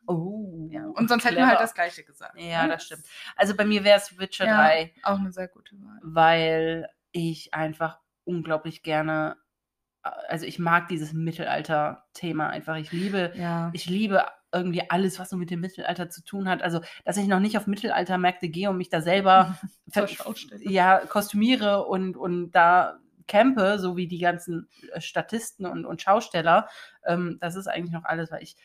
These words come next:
Speaker 1: finde Mittelalter richtig cool. Ich weiß, es war auch eine dunkle Zeit, es war eine unhygienische Zeit, dreckig, brutal.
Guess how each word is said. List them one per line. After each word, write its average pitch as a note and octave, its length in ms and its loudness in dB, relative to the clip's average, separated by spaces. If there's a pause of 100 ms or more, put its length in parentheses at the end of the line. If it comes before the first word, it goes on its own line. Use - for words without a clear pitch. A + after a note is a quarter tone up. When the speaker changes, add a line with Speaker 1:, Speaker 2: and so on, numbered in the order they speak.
(200)
Speaker 1:
finde A#3+ 160 -4
Mittelalter F#3 500 -4 (360)
richtig F#3+ 420 -10 (120)
cool. E3+ 220 -4
Ich - 140 -6
weiß, A3+ 380 4
es E3+ 180 -14
war F#3 140 4
auch E3 80 2
eine E3+ 120 -2
dunkle F#3+ 360 -2
Zeit, E3 360 0
es - 140 -12
war C#3+ 340 0
eine D3 160 -8
unhygienische E3 680 -2
Zeit, D3 380 -6
dreckig, D#3 540 -10 (520)
brutal. E3 760 4